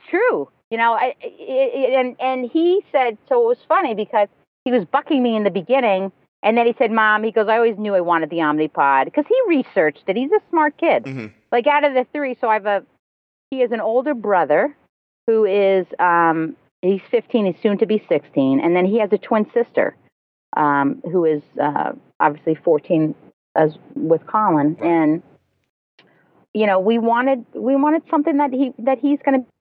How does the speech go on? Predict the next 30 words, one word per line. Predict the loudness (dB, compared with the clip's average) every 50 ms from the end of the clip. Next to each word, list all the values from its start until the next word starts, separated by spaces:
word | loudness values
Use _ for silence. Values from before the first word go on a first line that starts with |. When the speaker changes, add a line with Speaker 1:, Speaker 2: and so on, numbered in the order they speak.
| _
Speaker 1:
be | -2 -2
able | 0 0 0 -2
to, | 0 0 0 2 2 2 2 2 2 0 0 -4 _ _ _ _ _ _ _ _ _ _
you | -2 0
know, | 2 2 2 0 0 -2 -6 -6
to | -4
be | -2 0 0
on | 0 0
that's | 0 -2 -2 -2
gonna | -2 -2 -2
be | -2 -4 -6 -8 -4 -2
safe, | 0 0 0 -2 -2 -2
right, | 0 0 0 0 -2
with, | -4 -6 -6 -8 -8 -6
with | -4 -4 -2
the | -2
Dexcom | -2 -2 -4 -2 -2 -2 -2 0
and | 0
the | 0
Omnipod, | 0 0 0 -2 -4 -4 -2 -2 -2 -2
and | -2 -4 -4 -4
easy | -2 -2 -2 0 0 -2 -2
to | 0 0
use. | 0 0 0 0 0 0 0 0 0
I | 0
mean, | 0 2 2
he's | 2 2 0 2
a, | 0 0 0 0
he's | 0 -2 0 0
a, | 0 2 2 2 0